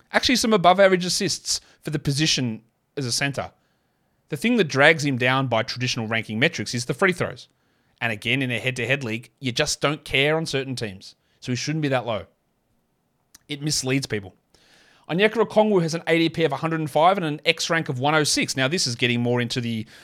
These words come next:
um, the bulk, the body of your team. But I, I, I find it hard to look at a couple of things with Okongwu.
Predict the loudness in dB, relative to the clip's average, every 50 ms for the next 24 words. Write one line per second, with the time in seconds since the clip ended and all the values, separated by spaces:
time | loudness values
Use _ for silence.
0 | -20 -20 -18 _ 0 4 6 8 8 8 6 4 2 -2 -4 -6 -8 _ _ _
1 | _ _ _ _ _ _ _ _ _ -20 -14 -12 -12 -12 -12 _ _ _ _ _
2 | -6 -6 -4 0 2 4 4 4 2 0 -8 -8 -8 -6 0 2 2 4 4 4
3 | 2 2 2 0 0 2 2 2 2 0 -2 _ _ _ _ _ _ _ _ _
4 | _ _ _ _ _ _ 2 6 6 6 6 4 _ _ _ _ _ _ _ _
5 | _ _ _ -20 _ _ _ _ _ -18 -14 -12 -10 -4 -4 -4 -6 -6 -12 -8
6 | -8 -8 -6 -4 -4 -4 0 0 -2 -2 -2 -6 0 2 2 2 2 2 2 2
7 | 2 2 2 0 -4 -4 -2 -2 -2 -2 0 -2 -2 -2 0 -2 -2 -2 -2 -4
8 | -6 -4 -4 -6 -6 -6 -14